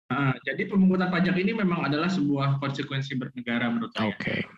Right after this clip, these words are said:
Speaker 2: I see, I see.
Speaker 1: Hmm.
Speaker 2: Nah, terus, Sal, eh,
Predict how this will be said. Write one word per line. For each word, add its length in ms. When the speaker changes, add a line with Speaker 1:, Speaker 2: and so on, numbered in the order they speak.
Speaker 2:
I 160
see, 240
I 160
see. 160
Speaker 1:
Hmm. 680
Speaker 2:
Nah, 80
terus, 560
Sal, 320
eh, 560